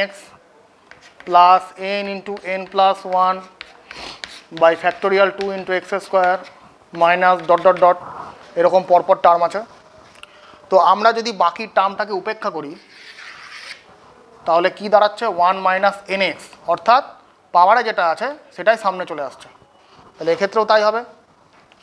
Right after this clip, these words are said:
ওয়ান minus পাওয়ারে মাইনাস টু আছে, সেটা যদি সামনে চলে আসে মাইনাস টু এইচ by আর।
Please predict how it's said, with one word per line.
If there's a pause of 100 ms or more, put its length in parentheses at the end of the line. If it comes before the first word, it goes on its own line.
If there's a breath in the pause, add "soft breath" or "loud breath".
(720)
ওয়ান (140)
minus (160)
পাওয়ারে
মাইনাস
টু
আছে,
সেটা
যদি
সামনে
চলে
আসে (120)
মাইনাস
টু (100)
এইচ
by (120)
আর।